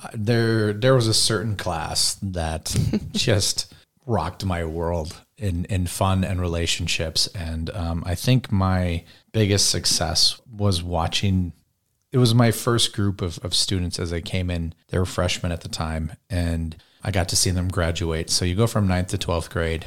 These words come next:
Speaker 1: and there's a lot of life that
Speaker 2: A
Speaker 1: happens
Speaker 2: lot.
Speaker 1: in between
Speaker 2: Mm-hmm.
Speaker 1: that. And even through that first rocky transitional year and that second year, to seeing God work in and move in these students' lives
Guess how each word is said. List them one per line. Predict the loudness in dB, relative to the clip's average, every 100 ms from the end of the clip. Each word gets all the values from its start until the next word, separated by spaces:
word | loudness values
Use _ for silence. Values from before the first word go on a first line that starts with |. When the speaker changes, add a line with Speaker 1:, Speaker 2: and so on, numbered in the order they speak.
| -8
Speaker 1:
and | -2 2
there's | 4 4
a |
lot | 2 0 0 -2
of | -4
life | -6 -6 -6
that | -4
Speaker 2:
A |
Speaker 1:
happens | -2 -2 -2 -2
Speaker 2:
lot. |
Speaker 1:
in | -4
between | -2 2 4
Speaker 2:
Mm-hmm. | 6
Speaker 1:
that. | 4 0 -6
And | -2 -2 -2 -6 -10 _ _ -2
even | 2 4 4
through | 2 0 0 2
that | 2 0 0
first | 0 0 -2 -8 -8
rocky | -2 -2 0 0 0 -4 _ -6
transitional | 2 4 4 2 4 2
year | 2 2 2 0
and | 0
that | -2 0
second | 0 0 -2 -2
year, | 0 0 -2 -4 -4
to | 0 2
seeing | 4 4 2 2 0 -2 -4 -6 -8
God | -2 0 0
work | 0 -2 -2 -4
in | -2 0
and | 0 0
move | 0 0 0 0 -4 -10 -16 -4
in | 4
these | 4 6
students' | 4 4 2 0
lives | 0 0 0